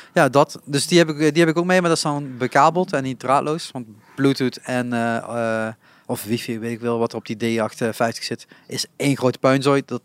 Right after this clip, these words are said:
kan, dat kan Nikon echt niet. Eh, die, die tools, die moeten ze maar eens een keer ontwikkelen. Ik denk niet dat ze het gaan doen, maar het werkt gewoon niet. Ehm, even denken.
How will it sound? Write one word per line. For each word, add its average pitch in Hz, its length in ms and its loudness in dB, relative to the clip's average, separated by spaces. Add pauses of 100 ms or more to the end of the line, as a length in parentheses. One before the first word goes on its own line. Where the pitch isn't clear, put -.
kan, 127 280 0
dat 135 220 -2
kan 131 140 0
Nikon 127 280 -6
echt 127 180 -6
niet. 147 220 -8 (800)
Eh, 120 1120 0 (220)
die, 120 200 -20
die 127 180 -12
tools, - 360 -8
die 123 120 -8
moeten 123 160 -10
ze 131 60 -8
maar 120 100 0
eens 110 80 -6
een 110 60 -16
keer 123 120 -6
ontwikkelen. 143 360 -8
Ik 135 100 -14
denk 123 160 -4
niet 120 120 -10
dat 120 100 -8
ze - 60 -8
het - 80 -16
gaan 117 100 -6
doen, 117 200 -8
maar 113 120 -8
het 110 80 -8
werkt 143 200 -4
gewoon 165 160 -8
niet. 180 120 -14 (580)
Ehm, 170 680 6 (1120)
even 139 200 -6
denken. 175 280 0